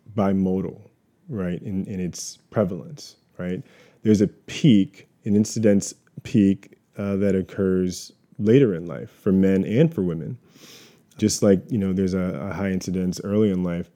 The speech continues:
there's another incidence, uh, that happens for men often in, you know, their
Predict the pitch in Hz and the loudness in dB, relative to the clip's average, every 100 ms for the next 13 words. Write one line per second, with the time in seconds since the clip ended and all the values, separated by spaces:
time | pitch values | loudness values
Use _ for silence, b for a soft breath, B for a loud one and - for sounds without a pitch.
0 | b b - 104 95 98 110 104 98 - | b b -8 -2 2 4 6 6 4 -2
1 | b b b b - 117 95 95 95 92 | b b b b -2 0 2 2 2 2
2 | 90 - - 107 92 95 87 95 90 92 | 0 -6 -8 -6 -4 -4 -2 -4 -4 -6
3 | 87 - - 92 92 101 104 95 95 95 | -6 -10 -6 -2 2 4 4 2 0 -4
4 | _ _ _ _ _ - 98 95 - 95 | _ _ _ _ _ -10 -6 -6 -4 -2
5 | 92 92 90 95 127 113 90 92 90 90 | 0 -2 -2 -4 -6 -8 -6 -4 -4 -4